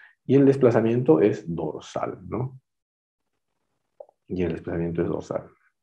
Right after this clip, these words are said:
Es la más frecuente, es la, la forma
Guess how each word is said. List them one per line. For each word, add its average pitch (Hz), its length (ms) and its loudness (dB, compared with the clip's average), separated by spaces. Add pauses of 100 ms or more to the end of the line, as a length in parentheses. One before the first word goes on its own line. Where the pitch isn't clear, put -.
(160)
Es 104 220 0
la 90 80 0
más 95 220 0
frecuente, 110 720 2 (400)
es - 240 -12
la, 85 160 -10 (160)
la - 140 -8
forma 87 360 -6